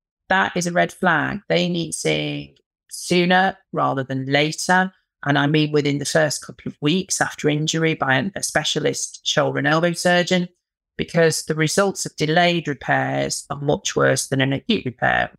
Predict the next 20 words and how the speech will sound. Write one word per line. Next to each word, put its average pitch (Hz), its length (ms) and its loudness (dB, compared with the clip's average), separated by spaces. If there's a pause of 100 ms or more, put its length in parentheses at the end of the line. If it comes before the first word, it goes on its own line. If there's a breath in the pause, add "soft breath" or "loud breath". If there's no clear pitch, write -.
(840)
Patients - 320 -2
don't - 180 -2
have 220 200 -4
to 233 80 0
have 233 140 2
it - 120 -6
fixed - 380 -4
at - 60 -12
the 180 80 0
end 170 120 4
of 165 80 -8
the - 60 -10
day, 180 280 0
but - 120 -8
if - 160 -12
you 190 80 -4 (100)
don't 247 340 0
have - 160 -2
it - 180 -8
fixed, - 720 -6